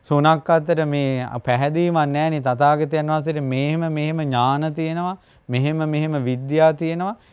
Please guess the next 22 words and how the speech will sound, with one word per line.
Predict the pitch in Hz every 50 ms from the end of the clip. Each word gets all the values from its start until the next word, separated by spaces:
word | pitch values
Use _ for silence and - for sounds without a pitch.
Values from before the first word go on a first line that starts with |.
| _
ඊට | _ 135 127 135 143 151
අනුවයි | 151 139 135 143 151 165 180 180
බුදුවරු | 151 143 143 143 160 170 170 170 160
හැසිරෙන්නේ | 151 135 127 117 147 151 165 180 190 190 185 175 151 135
කියලා. | 123 123 113 107 104 104 98 - - _ _ _ _ -
විද්‍යාචරණ | 123 127 123 123 127 147 151 151 147 151 160 156 156 160 156
සම්පන්නයි | 143 151 139 139 139 160 156 156 156 156 156 156
කියලා | 139 147 151 139 127 127 127
නෑනේ | 117 120 127 139 151 156 147 123
පැහැදීමක් | 110 113 113 127 147 156 160 165 151 127 120 113 104 -
සුණක් | - 113 110 110 110 107 - -
අත්තට. | 110 101 101 - 101 98 101 107 101 - _ _ _ _ _ _ _ _ _ _ _ _ _ _ _ _ _
සාරිපුත්තේනි, | - 139 131 131 143 156 156 151 156 147 143 - 147 139 135 131 127 139 165 220 226 - _ - - _ _ -
මේ | 135 139 147 156 147
සුණක් | - 151 131 135 143 151 143 - 170
අත්ත | 156 147 156 151 139
තථාගතයන් | 131 131 127 120 113 143 143 151 151 156 147 143 160 151 151 156
වහන්සේ | 156 156 151 143 160 143
සුගතයි | 123 - 135 120 123 139 131 165 156 160 160 139
කියලා | 151 147 135 131
පැහැදීමක් | 123 123 120 120 113 110 113 110 107 107 107
නෑනේ. | 101 101 101 98 98 101 110